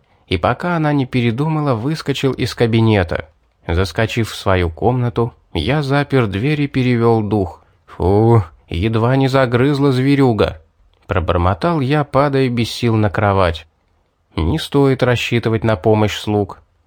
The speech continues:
Если они все такие, как Аннет, то, пожалуй, сами меня прибьют за клевету на их добрейшую хозяйку. Хотя Аннет тоже можно понять. Ей помогли в самый тяжелый момент ее жизни, да и с детства она за Мэри присматривает.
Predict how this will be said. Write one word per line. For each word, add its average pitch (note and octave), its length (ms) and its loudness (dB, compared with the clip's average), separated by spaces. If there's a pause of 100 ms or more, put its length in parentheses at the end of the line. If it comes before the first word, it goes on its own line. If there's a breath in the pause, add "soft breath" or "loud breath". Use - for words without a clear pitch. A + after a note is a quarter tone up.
(180)
Если C#3 440 -2
они C3+ 220 2
все C#3+ 240 0
такие, B2+ 420 0
как A#2 260 -2
Аннет, A2 540 -2 (280)
то, - 120 -6
пожалуй, C#3 480 0
сами E3 420 0
меня D#3 300 2
прибьют C3+ 520 0
за B2+ 120 0
клевету A#2+ 480 0
на A#2+ 200 2
их A2+ 160 2
добрейшую F#2+ 640 0
хозяйку. C3 720 0 (580)
Хотя B2+ 480 -2
Аннет E3 380 0
тоже F#3+ 260 0
можно G2 360 2
понять. G#2 520 -2 (220)
Ей A#2+ 300 -4
помогли C#3 520 0
в C3+ 80 -8
самый D3 380 0
тяжелый C3 460 2
момент A#2 420 2
ее A#2+ 340 2
жизни, A2+ 520 -2 (240)
да G2 160 -2
и D3+ 100 -2
с C3 80 -6
детства C#3 420 -2
она G#2+ 200 2
за A2+ 160 2
Мэри G#2+ 260 2
присматривает. F2 960 -2